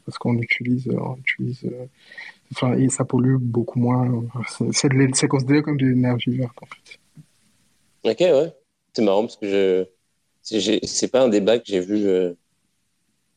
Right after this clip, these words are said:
Speaker 2: où, où que je sois allé, en fait. J'ai sais pas trop où est-ce que ça se fait d'autre en Afrique éventuellement. Aucune idée. Euh, d'ailleurs, en passant,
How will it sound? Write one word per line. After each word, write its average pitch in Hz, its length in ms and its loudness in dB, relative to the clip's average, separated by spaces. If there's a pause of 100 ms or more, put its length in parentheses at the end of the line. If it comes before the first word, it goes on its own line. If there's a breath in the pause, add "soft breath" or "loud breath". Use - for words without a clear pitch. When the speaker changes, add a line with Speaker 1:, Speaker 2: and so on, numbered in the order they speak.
(200)
Speaker 2:
où, 117 240 2
où 107 40 2
que 104 60 0
je 107 100 2
sois 95 240 2
allé, 92 120 4
en 92 100 2
fait. - 180 -10 (320)
J'ai 95 200 2 (380)
sais - 120 -4
pas 110 120 0
trop 120 300 0
où 95 80 2
est-ce 92 120 -2
que - 100 -12
ça 85 120 -8
se - 120 -8
fait 98 300 0
d'autre 101 320 -2 (760)
en 95 100 -4
Afrique - 300 -6
éventuellement. 90 500 -2 (600)
Aucune - 220 0
idée. 95 220 0 (500 loud breath)
Euh, 113 220 6
d'ailleurs, 143 240 6
en 139 60 2
passant, 151 320 2